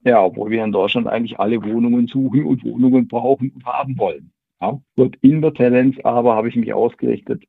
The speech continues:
eher auf die Unternehmen, die habt nach dem Ken Slim, nach der Ken Slim Strategie von William O'Neill, ja, die eben Umsatz- und Gewinnzuwächse erwarten lassen, wo noch massiv Marktpotenzial da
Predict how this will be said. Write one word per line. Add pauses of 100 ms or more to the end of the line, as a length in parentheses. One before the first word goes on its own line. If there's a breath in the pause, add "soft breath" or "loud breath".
eher (580)
auf
die
Unternehmen,
die
habt (240)
nach
dem
Ken
Slim, (120)
nach
der
Ken
Slim
Strategie
von
William
O'Neill, (160)
ja,
die
eben (440)
Umsatz-
und
Gewinnzuwächse
erwarten
lassen,
wo
noch
massiv
Marktpotenzial
da